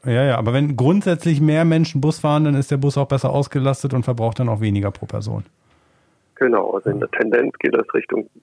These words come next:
Speaker 2: Big Point.
Speaker 1: Okay, Bio oder konventionelle Lebensmittel?
Speaker 2: Geht auch Richtung Big Point.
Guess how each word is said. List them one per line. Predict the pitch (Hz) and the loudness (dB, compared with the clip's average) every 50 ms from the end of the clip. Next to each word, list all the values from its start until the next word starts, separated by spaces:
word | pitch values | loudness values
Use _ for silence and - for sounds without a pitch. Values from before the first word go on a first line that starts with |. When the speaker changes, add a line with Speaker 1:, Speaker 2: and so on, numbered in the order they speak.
| _ _ - | _ _ -8
Speaker 2:
Big | - - _ | -8 -8 _
Point. | - - - - - _ _ _ _ _ _ _ | -6 -6 -6 -6 -8 _ _ _ _ _ _ _
Speaker 1:
Okay, | - - 123 - 123 104 90 - _ _ - | -6 -4 -2 -2 -2 -2 -2 -4 _ _ -4
Bio | 110 123 143 180 208 | 0 2 2 4 4
oder | 185 165 160 156 147 | 4 4 2 2 2
konventionelle | - 156 156 156 147 127 - 143 139 135 143 160 | 2 2 2 2 2 0 0 0 2 2 2 2
Lebensmittel? | 165 170 180 190 175 - - 190 - 214 220 214 _ _ _ _ _ _ _ _ - | 2 2 2 2 0 0 -2 -2 0 -2 -4 -6 _ _ _ _ _ _ _ _ -10
Speaker 2:
Geht | - - - - | -8 -6 -2 0
auch | 110 113 - | -2 0 0
Richtung | - 113 - - 123 110 110 | -2 -2 -2 -2 -2 0 0
Big | 95 - - _ | -2 -2 -4 _
Point. | - - - - - - | -4 -4 -4 -4 -6 -10